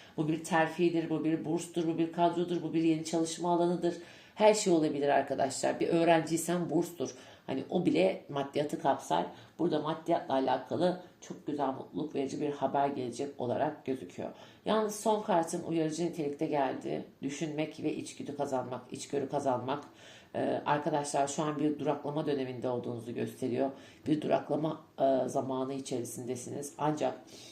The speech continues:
durumları tamamen, e, yeni bir ışık altında görmeni sağlayan bir uyanış yaşayacaksın. Ee, neyin ya da, e, neyin, yani neyin kıymetini bilmen gerekiyor, neyin değerini bilmen gerekiyor.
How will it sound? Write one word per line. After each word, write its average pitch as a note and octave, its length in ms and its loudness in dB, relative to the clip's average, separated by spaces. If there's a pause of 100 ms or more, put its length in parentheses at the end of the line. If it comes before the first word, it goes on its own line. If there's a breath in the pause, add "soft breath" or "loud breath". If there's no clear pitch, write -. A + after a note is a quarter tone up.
(420 loud breath)
durumları F3+ 400 2
tamamen, F#3 600 0
e, C#3+ 80 0
yeni C#3+ 440 0
bir E3+ 140 2
ışık - 280 -6
altında D3 580 0
görmeni D3 460 2
sağlayan D3 540 2
bir D3 200 -4
uyanış B2 400 -2
yaşayacaksın. - 720 -10 (640 loud breath)
Ee, B2 380 0 (1200)
neyin E3+ 640 2 (440)
ya C#3 140 0
da, D#3 400 2
e, - 340 -14 (260)
neyin, D#3+ 360 6
yani B2+ 320 0
neyin D#3+ 240 2
kıymetini C#3+ 540 -2
bilmen B2 320 -4
gerekiyor, A#2 360 -6
neyin D3+ 260 0
değerini C#3+ 340 2
bilmen B2+ 340 -2
gerekiyor. B2 520 0